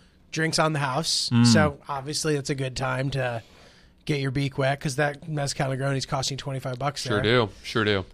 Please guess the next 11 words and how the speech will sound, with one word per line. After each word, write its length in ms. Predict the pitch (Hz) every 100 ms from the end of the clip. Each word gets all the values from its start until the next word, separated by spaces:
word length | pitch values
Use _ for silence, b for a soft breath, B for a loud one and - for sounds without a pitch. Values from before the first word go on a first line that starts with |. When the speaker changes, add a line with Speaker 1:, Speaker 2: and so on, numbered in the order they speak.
| _
Speaker 1:
Um, 680 | 156 165 156 151 147 143 139 _ _ _ -
by 240 | 156 185
the 120 | 190
way, 380 | 180 208 175 170 - -
I 100 | 175
got 240 | 208 220
brought 260 | 170 180 185
up 160 | 165 160
on 200 | 160 139
stage, 320 | 151 143 143
bro. 340 | 170 175 180